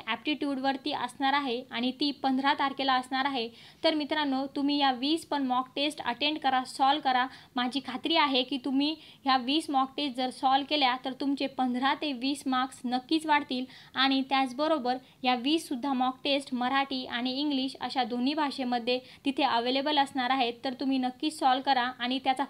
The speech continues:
फीडबॅकसुद्धा तुम्हाला दिलेला आहे, जो, जो की तुम्हाला प्रश्न सॉल्व करायला मदत करेल आणि ते फक्त एकशे नव्याण्णव रुपयामध्ये. तर तुम्ही नक्कीच त्याचा फायदा घ्या.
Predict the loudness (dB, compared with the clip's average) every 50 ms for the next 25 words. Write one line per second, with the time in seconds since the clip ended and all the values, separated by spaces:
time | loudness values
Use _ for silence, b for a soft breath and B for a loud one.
0 | -2 -2 -2 0 2 2 2 2 2 -2 -6 0 2 2 2 2 0 -2 -2 0
1 | 2 2 2 2 0 -2 -2 0 2 4 4 4 4 2 0 -2 -2 B B B
2 | B B -8 -8 -2 -2 0 0 0 -2 0 0 0 0 2 0 0 0 0 0
3 | 2 2 2 0 0 0 -4 -6 -4 -4 -4 -4 -2 0 0 0 0 0 2 2
4 | 4 4 4 2 2 0 0 0 0 -2 -4 -2 -2 0 0 0 0 -2 -4 B
5 | B B B B B B 0 2 2 2 0 -2 -2 0 -2 -2 -2 -2 -2 -2
6 | -2 0 0 -2 -4 -2 -2 0 0 2 2 2 2 0 0 0 0 -2 0 2
7 | 2 2 4 2 0 0 0 0 0 -2 -2 B B B B B _ -2 -2 0
8 | 0 0 2 2 2 2 0 0 -2 -2 0 0 -2 0 2 0 0 0 -2 -4
9 | -4 -2 0 0 2 2 2 2 0 -2 -2